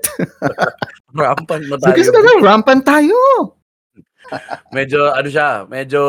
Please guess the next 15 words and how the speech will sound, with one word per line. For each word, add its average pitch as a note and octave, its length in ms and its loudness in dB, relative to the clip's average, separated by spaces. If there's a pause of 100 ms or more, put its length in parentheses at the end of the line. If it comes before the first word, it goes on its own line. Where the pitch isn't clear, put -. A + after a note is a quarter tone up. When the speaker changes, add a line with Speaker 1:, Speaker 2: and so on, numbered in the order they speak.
(560)
Speaker 2:
ah, A#2 340 0
rampant A#2 440 -4
nga A2+ 140 -12
siya A2+ 140 -14
pagdating A2 280 -14
sa B2 80 -16
mga G#2+ 320 -14
tatrabaho B2 400 -4
sa B2+ 120 -4
creative A#2+ 520 -8
or A#2 200 -4
sa B2+ 180 -6
high C3 180 -4
value A2+ 440 -6
or, B2 280 -4